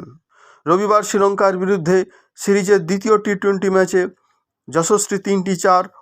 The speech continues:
ও দুটি ছক্কার সাহায্যে পনেরো বলে তিরিশ রানের আগ্রাসী ইনিংস খেলে আউট হন। ফলে দু হাজার চব্বিশ সালে সব ফরম্যাট মিলিয়ে আন্তর্জাতিক ক্রিকেটে যশস্বী জয়সওয়ালের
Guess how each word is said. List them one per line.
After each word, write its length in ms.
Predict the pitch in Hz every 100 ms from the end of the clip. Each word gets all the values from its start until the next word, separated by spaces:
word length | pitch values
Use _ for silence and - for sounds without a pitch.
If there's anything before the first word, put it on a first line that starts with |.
| -
ও 40 | 147
দুটি 260 | 175 214
ছক্কার 440 | 190 196 - - 165
সাহায্যে 460 | - 175 165 160 147 - _ -
পনেরো 300 | 160 170 196
বলে 180 | 185 185
তিরিশ 340 | 180 185 190 -
রানের 280 | 175 165 165 151 _ -
আগ্রাসী 520 | 135 156 170 180 175 160
ইনিংস 300 | 165 165 160
খেলে 280 | - 165 147 123 _ _
আউট 240 | - 147 131
হন। 180 | 123 110 - _ _ _ _
ফলে 160 | 190 202
দু 140 | 185 202
হাজার 260 | 196 196
চব্বিশ 340 | 196 196 180 185
সালে 220 | 202 185 190 - _ -
সব 240 | - 196 196
ফরম্যাট 400 | - 185 185 175
মিলিয়ে 260 | 170 170 156 - _ -
আন্তর্জাতিক 720 | 160 190 196 180 180 185 208 -
ক্রিকেটে 380 | 165 170 165 160 - _
যশস্বী 520 | 127 151 190 - - 170
জয়সওয়ালের 540 | 170 165 165 156